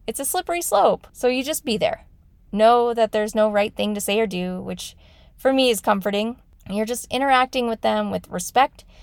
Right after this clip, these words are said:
and honesty, and that'll end up bringing you guys closer. They will trust you more when you can stand strong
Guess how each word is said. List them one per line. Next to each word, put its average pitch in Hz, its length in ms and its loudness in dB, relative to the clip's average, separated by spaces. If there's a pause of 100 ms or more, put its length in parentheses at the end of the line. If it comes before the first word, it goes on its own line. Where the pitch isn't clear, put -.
(220)
and 180 380 -4 (100)
honesty, 233 640 -6 (480)
and 202 380 -4
that'll 247 320 -2
end 294 180 -4
up 330 160 2
bringing 302 320 -6
you 285 120 -8
guys 294 240 -8
closer. 320 480 -10 (640)
They 196 200 -2
will 240 180 -4
trust - 400 -2
you 285 120 -6
more 269 480 0
when 202 180 -4
you 202 60 -6
can 202 160 -6
stand 214 320 -2
strong 190 500 0